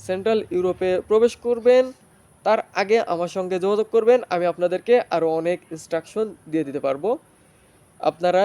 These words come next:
সেখান থেকে কোন কোন দেশে আসতে পারেন। কিংবা এই চ্যানেলে প্রচুর পরিমাণে ভিডিও দেওয়া আছে আপনার জন্য সেন্ট্রাল ইউরোপের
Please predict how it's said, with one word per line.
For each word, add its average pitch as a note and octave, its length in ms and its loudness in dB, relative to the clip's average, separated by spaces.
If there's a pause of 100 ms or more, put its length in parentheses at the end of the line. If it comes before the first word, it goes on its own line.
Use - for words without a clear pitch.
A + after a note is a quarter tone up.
(180)
সেখান G#3 320 -6
থেকে G#3+ 200 -4 (340)
কোন F#3 120 -6 (100)
কোন F#3 100 -4 (160)
দেশে E3+ 200 -4 (100)
আসতে D#3 240 -6
পারেন। B2 180 -4 (120)
কিংবা G#3+ 240 2 (380)
এই A#3+ 100 0 (300)
চ্যানেলে F3 360 0 (140)
প্রচুর G#3 320 -4
পরিমাণে A#3+ 360 4
ভিডিও A3+ 240 2
দেওয়া A#3 200 6
আছে A#3 140 2 (180)
আপনার F#3+ 340 -6
জন্য F#3+ 220 -6 (440)
সেন্ট্রাল A3 300 0
ইউরোপের F3 340 0